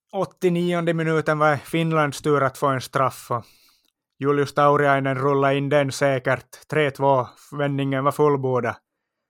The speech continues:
Straffen var väl direkt feldömd,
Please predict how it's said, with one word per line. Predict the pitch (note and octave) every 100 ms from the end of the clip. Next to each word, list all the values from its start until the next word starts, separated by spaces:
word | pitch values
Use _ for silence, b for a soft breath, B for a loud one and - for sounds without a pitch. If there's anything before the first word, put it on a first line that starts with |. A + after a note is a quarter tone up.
| _ _ _ _ _ _
Straffen | - D#3+ D3+ - D3+
var | D3
väl | D3 D3+
direkt | D#3 D#3 D3 -
feldömd, | D#3+ D#3 C#3+ C#3 C3+ B2